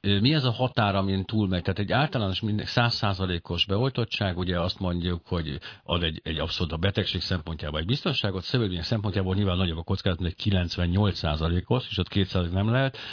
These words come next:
de hogy mi van az, hogyha ugye egy-két potyaoltás van a rendszerben, aki nem lehet beteg, és tényleg nem kell őt beoltani, ha ezek aránya növekedni kezd, az hogyan befolyásolhatja az egész populáció egészségét, illetve hogy mi az a, amit értelmesen egy, egy, egy szülő vállalhat kockázatot.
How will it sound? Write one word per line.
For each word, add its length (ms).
de 120
hogy 200
mi 80
van 160
az, 160
hogyha 220
ugye 180
egy-két 380
potyaoltás 500
van 120
a 40
rendszerben, 460
aki 160
nem 140
lehet 200
beteg, 420
és 140
tényleg 240
nem 140
kell 160
őt 120
beoltani, 640
ha 100
ezek 220
aránya 420
növekedni 680
kezd, 400
az 180
hogyan 300
befolyásolhatja 760
az 80
egész 240
populáció 540
egészségét, 640
illetve 300
hogy 180
mi 180
az 140
a, 220
amit 280
értelmesen 720
egy, 140
egy, 200
egy 100
szülő 460
vállalhat 500
kockázatot. 720